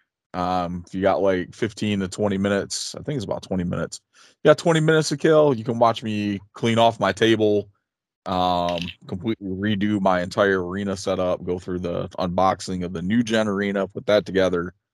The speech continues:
get all that stuff set up. So pretty cool for that. Um, we do have some unboxings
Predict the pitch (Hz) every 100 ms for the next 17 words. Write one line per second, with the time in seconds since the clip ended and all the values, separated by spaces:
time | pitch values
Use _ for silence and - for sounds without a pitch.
0 | _ _ _ _ _ _ _ 95 90 82
1 | - 85 - - 85 78 - 92 90 160
2 | 139 - 123 101 98 98 98 - _ _
3 | _ _ _ _ _ - 101 98 95 92
4 | 87 - - 98 95 98 113 117 110 110
5 | 110 110 101 95 127 127 110 131 135 -
6 | 127 123 123 117 -